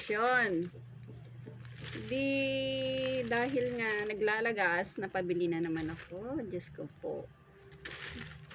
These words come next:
Ito siya, one hundred eight. Ang bilis niya dumating. Parang kahapon ko lang siya in order eh. One day, dumating agad. Ang bilis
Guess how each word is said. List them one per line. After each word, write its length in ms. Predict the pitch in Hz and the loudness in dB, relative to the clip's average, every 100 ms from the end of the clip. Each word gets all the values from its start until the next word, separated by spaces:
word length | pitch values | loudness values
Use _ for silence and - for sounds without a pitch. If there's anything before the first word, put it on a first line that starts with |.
| - - - | -12 -12 -8
Ito 160 | 202 214 | -4 0
siya, 560 | 214 254 240 262 269 269 | 2 6 8 10 10 8
one 160 | 233 262 | 4 4
hundred 320 | 214 214 208 180 | 2 4 2 2
eight. 480 | - 196 202 214 233 - - - - - - - - - - - | -2 2 6 6 4 0 -12 -12 -12 -10 -8 -4 -4 -6 -10 -2
Ang 160 | - 262 | 2 4
bilis 160 | 320 - | 6 6
niya 160 | 370 | 6
dumating. 640 | 359 330 330 311 277 262 262 | 8 10 8 8 8 8 6
Parang 320 | 302 311 320 320 | 6 6 6 4
kahapon 480 | 320 320 320 320 320 | 2 2 2 4 0
ko 80 | 320 | 2
lang 160 | 311 330 | 2 2
siya 160 | 277 | 4
in 80 | 311 | 4
order 480 | 311 294 277 294 294 294 | 4 2 2 0 2 4
eh. 240 | 294 285 302 - - - - - - - - - - | 4 4 0 -6 -16 -16 -16 -16 -16 -16 -14 -4 -2
One 400 | 254 247 254 277 | 0 0 4 6
day, 320 | 220 208 214 | 8 8 6
dumating 400 | 240 254 262 254 247 | 4 0 0 -2 0
agad. 400 | 226 190 165 165 185 | 2 4 4 2 2
Ang 80 | 240 | 2
bilis 320 | 240 269 - | 2 2 -2